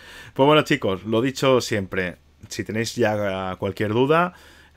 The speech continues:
primero todo os aconsejo que veáis todas las guías que están en la descripción de este vídeo, pero si aún así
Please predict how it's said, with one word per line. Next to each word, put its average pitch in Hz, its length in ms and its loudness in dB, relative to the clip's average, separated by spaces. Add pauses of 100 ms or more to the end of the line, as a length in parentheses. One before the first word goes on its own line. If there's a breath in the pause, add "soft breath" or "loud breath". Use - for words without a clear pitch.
primero 101 300 -2
todo 110 140 2
os 101 160 -2
aconsejo 101 440 -4
que 92 100 -4
veáis 95 360 -4
todas 110 300 2
las 104 240 -4
guías 107 240 -4
que 98 80 -8
están 104 460 -8
en 98 120 -8
la 95 120 -2
descripción 104 380 -6
de 107 60 -4
este 135 160 -2
vídeo, 156 300 0
pero 107 160 -4
si 107 180 -6
aún 101 240 -4
así 104 420 -4